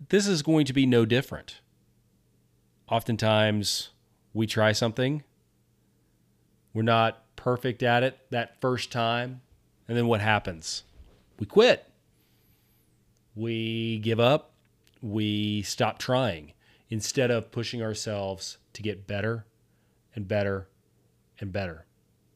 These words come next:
That is what I am going to do here. And you can follow along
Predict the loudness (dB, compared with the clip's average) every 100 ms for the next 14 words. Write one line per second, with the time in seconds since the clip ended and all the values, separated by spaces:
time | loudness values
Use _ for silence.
0 | _ _ _ _ _ _ -14 -4 2 4
1 | 4 4 2 4 4 2 -4 -2 0 2
2 | 2 0 -2 -4 -4 -2 -2 -2 -2 0
3 | -2 -4 -10 _ -8 -4 -2 -4 -10 _
4 | -6 0 2 0 0 2 4 4 4 2
5 | 2 0 -2